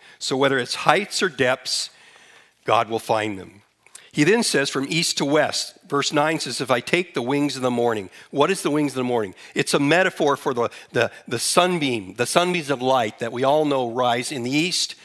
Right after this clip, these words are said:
and settle in the west. And he says that if you follow those sunbeams of light from the east to the west,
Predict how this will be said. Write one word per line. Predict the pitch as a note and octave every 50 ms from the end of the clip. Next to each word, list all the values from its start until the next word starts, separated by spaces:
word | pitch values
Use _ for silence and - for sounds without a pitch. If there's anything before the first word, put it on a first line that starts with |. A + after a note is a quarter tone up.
| - - - _ _ -
and | B2+ B2+ C3
settle | - - - C#3+ A#2+ A#2+ A#2+ A#2+
in | A#2
the | A#2+ A2
west. | G#2+ A2+ G#2 F2+ G2+ - - - - - - - - - - -
And | D#3+ C#3+
he | C#3
says | B2+ - - - F3 E3+ - -
that | B2+
if | A#2+ -
you | D#3+ D3
follow | - - - D#3 E3 G3 G#3+ G#3+
those | F#3+ G3 F#3 F3 -
sunbeams | - - F3 E3 E3+ E3 E3 E3 D#3 E3
of | E3 D3+
light | C#3+ C#3 A#2+ A2 A2 G#2 - - - - - - - _ _
from | - C3+ A#2+ A#2+
the | B2 C3 - D#3
east | E3 G3 F#3 - -
to | - G3+
the | G3
west, | E3+ C3+ A#2+ A#2 A#2 - - - -